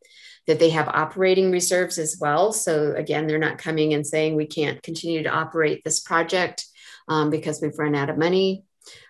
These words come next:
Um, we look at the vacancy rate that they are using and what the annual increase is in that, and then their developer development or administrative fee.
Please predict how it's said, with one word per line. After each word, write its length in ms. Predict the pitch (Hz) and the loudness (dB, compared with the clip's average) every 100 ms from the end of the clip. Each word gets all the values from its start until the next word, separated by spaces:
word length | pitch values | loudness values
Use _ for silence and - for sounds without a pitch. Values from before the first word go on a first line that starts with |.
| - | -2
Um, 460 | 165 160 147 - - | 2 2 2 -2 0
we 140 | 170 | 2
look 220 | 175 175 | 4 2
at 100 | 185 | 2
the 120 | 160 | 0
vacancy 580 | 151 156 160 185 - 196 | 4 4 4 0 0 0
rate 280 | 185 185 175 | 4 2 0
that 180 | 170 - | -12 0
they 360 | 175 170 170 - | 2 4 2 0
are 460 | 165 165 160 160 165 | 0 0 0 -2 0
using 600 | 170 170 175 170 170 - | 0 2 0 0 -2 -2
and 460 | 160 151 147 135 _ | -2 0 -2 -6 _
what 260 | 170 - - | -4 -4 -4
the 180 | 147 | -2
annual 400 | 160 165 165 156 | 0 0 0 0
increase 540 | 160 170 170 170 165 - | -2 -4 -2 0 0 2
is 220 | 156 151 | 0 2
in 160 | 143 143 | 0 2
that, 360 | 170 185 - _ _ _ - - | 4 2 0 _ _ _ -20 -6
and 220 | 170 170 | -2 0
then 160 | 165 160 | 2 2
their 140 | 151 | 2
developer 840 | 151 147 151 151 156 165 156 - - | 2 0 0 0 0 2 0 0 -8
development 640 | - 160 165 165 165 156 151 | -6 -2 2 0 0 -2 0
or 80 | 156 | 0
administrative 800 | 151 156 156 - 147 151 151 - | 2 2 0 0 2 2 0 -4
fee. 340 | 135 139 | -2 -2